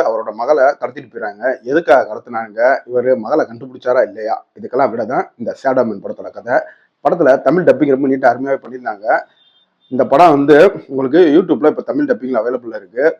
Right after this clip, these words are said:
படத்துல நடிச்ச எல்லாருமே ஒரு நீட்டான பெர்ஃபார்மன்ஸ் கொடுத்திருந்தாங்க. நம்ம ஸ்டீவன் சீகல் வந்து அந்த ரோபோட் பெர்ஃபார்மன்ஸ் எப்பயும் கொடுக்கறத அப்படியே கொடுத்திருந்தாரு. இடையில கொஞ்சம் அங்கங்க லேக் ஆனாலும் இந்த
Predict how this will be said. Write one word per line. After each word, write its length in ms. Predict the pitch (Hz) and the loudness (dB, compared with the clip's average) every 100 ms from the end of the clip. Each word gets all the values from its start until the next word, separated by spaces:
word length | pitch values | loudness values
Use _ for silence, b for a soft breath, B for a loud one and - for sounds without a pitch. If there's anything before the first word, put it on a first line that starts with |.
| - | -2
படத்துல 260 | - 180 | -2 0
நடிச்ச 180 | 151 127 123 | -2 -2 0
எல்லாருமே 320 | 135 147 160 | 2 2 2
ஒரு 80 | 139 123 | -2 -4
நீட்டான 280 | 135 147 135 | 0 0 0
பெர்ஃபார்மன்ஸ் 400 | 117 131 135 127 | -8 -8 -8 -12
கொடுத்திருந்தாங்க. 420 | 123 127 135 147 202 | -18 -6 -4 -2 -2
நம்ம 140 | 143 113 | -2 -6
ஸ்டீவன் 300 | - 202 185 | -6 -6 -6
சீகல் 200 | 147 131 120 | -4 -2 -2
வந்து 140 | 139 185 | -2 0
அந்த 120 | 127 127 | 0 -2
ரோபோட் 280 | 160 143 | 0 -2
பெர்ஃபார்மன்ஸ் 420 | 120 110 120 117 120 | -2 -6 -6 -8 -14
எப்பயும் 220 | 113 139 | -8 -6
கொடுக்கறத 300 | 120 120 120 147 | -6 -6 -2 -2
அப்படியே 240 | - 139 117 | -2 -4 -6
கொடுத்திருந்தாரு. 480 | 107 110 101 107 151 - b b - | -8 -18 -10 -4 -4 -4 b b 2
இடையில 240 | 156 226 233 160 | 6 8 6 6
கொஞ்சம் 200 | 156 139 | 4 4
அங்கங்க 340 | 147 151 151 | 4 2 2
லேக் 180 | 139 147 143 | 2 2 0
ஆனாலும் 420 | 120 113 135 160 - 127 | -2 -4 -2 -2 -6 -10
இந்த 120 | 131 | -4